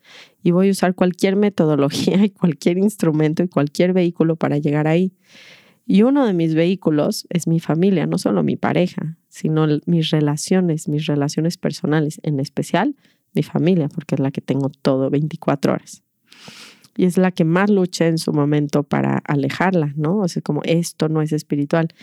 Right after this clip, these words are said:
Y me dijo Ram Dass, mi maestro, "Esto es exactamente lo más espiritual".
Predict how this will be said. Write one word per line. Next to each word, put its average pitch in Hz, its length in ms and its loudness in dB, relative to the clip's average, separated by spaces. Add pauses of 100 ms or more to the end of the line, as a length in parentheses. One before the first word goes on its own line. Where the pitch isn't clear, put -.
(280)
Y 170 60 -2
me 170 40 2
dijo 165 240 0
Ram 175 280 2
Dass, 147 240 -2
mi 143 140 -2
maestro, 151 440 -2 (100)
"Esto 175 240 -4
es 170 100 -4
exactamente 170 840 -2
lo 156 100 -2
más 151 220 -4
espiritual". 160 560 -4